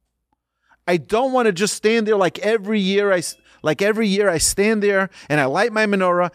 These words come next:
and I light my menorah one day after another and we sing the same songs and goodbye.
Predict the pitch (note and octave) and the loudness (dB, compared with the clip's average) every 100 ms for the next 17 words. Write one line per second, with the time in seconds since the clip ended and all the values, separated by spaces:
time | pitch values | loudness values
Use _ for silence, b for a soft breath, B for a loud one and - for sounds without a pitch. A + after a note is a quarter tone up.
0 | - C#3 C#3+ F#3 A3 G#3+ G3 F#3 F3 F3 | -4 0 0 0 0 0 0 0 0 0
1 | D#3 b - F3+ A#3 A3 G#3 F#3 C#3 D#3 | -2 b -6 -2 0 0 0 0 0 0
2 | F#3 A#3 A#3 F3 C3+ - A3+ F#3 F3+ D3+ | 0 0 0 -2 -2 0 0 0 0 -2
3 | - A#3 B3 A3 F3+ D#3+ G3 G#3+ G3 F3 | 0 0 0 -2 -2 0 0 2 0 -2